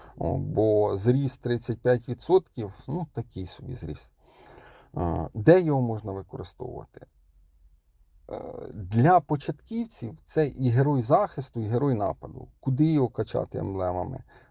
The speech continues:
В залежності, де ви його будете використовувати, відповідно і качати. Якщо в захист, то в броню, якщо в напад, то в атаку. Е, на якихось подіях, да. Можливо, я вже дивлюсь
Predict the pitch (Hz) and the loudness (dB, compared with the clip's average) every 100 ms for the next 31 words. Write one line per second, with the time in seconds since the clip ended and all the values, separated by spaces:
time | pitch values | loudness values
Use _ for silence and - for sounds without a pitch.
0 | - - 120 139 135 123 110 - 117 123 | -12 2 6 6 4 0 -8 -4 2 2
1 | 113 113 107 120 151 185 208 - 330 - | 2 -2 -2 -4 -4 -4 -4 -4 -6 -4
2 | 240 190 131 120 - 135 175 180 143 117 | -4 -2 -4 -6 -4 -4 -2 0 0 0
3 | - 117 113 117 - 85 78 78 90 - | -4 -6 -4 -6 -2 -2 -2 -4 -8 -4
4 | 117 104 98 107 196 - 139 127 104 101 | 0 0 0 2 4 2 -6 -8 -6 -6
5 | 98 120 185 214 120 98 - 104 107 147 | -2 0 0 -2 -6 -8 -6 -4 0 0
6 | 185 120 - 107 101 92 101 101 - 90 | 0 -4 -6 -8 -6 -6 -6 -6 -6 -8
7 | - - _ - - - - 78 71 - | -12 -20 _ -20 -20 -20 -10 -6 -6 -10
8 | _ _ _ _ - 120 170 190 - 208 | _ _ _ _ 0 4 4 2 -2 -6
9 | 175 - 190 165 196 165 101 92 104 98 | -6 -4 -4 -4 -4 -2 -2 0 2 2
10 | 85 - _ _ _ _ _ - - _ | 0 -10 _ _ _ _ _ -20 -20 _
11 | _ - - - 113 135 131 196 170 156 | _ -20 -20 -4 2 2 4 2 4 2
12 | 131 135 143 160 131 - | 2 0 0 0 -2 -6